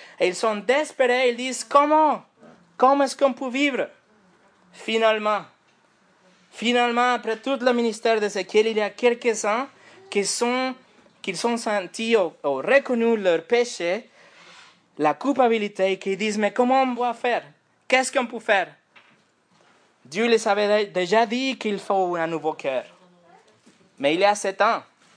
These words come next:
Il va le dire une autre fois le, l'année d'après, euh, dans le chapitre trente-six. Comment est-ce qu'on peut vivre ? Et Dieu, il dit, dans le verset onze,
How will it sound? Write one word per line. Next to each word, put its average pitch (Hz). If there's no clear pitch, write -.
Il 127
va 180
le 190
dire 196
une 202
autre 269
fois 190
le, 156
l'année 165
d'après, 180
euh, 139
dans 143
le 147
chapitre 156
trente-six. 143
Comment 226
est-ce 233
qu'on 214
peut 220
vivre ? 196
Et 127
Dieu, 247
il 247
dit, 214
dans 143
le 143
verset 143
onze, 226